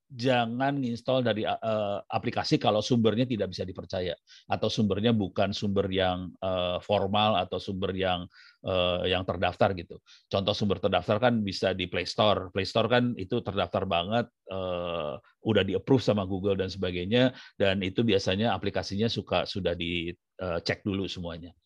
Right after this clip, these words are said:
Eh, kalau misalnya C K B, eh, bikin aplikasi, kemungkinan besar ya ada di websitenya C K B sendiri atau ditaruh di Google Store. Kira-kira kayak gitu ya. Eh,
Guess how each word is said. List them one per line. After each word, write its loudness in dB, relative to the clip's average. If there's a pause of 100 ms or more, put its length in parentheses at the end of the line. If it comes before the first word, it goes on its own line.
(400)
Eh, -2
kalau 2
misalnya 2
C -2
K 0 (120)
B, -2 (200)
eh, -10
bikin -4
aplikasi, 0
kemungkinan 0
besar 2
ya -2 (160)
ada -2
di -4
websitenya -2
C -8
K -6
B -8
sendiri 2
atau -2 (160)
ditaruh -4
di -4
Google -6
Store. -10
Kira-kira -2
kayak -4
gitu -6
ya. -16 (1700)
Eh, 4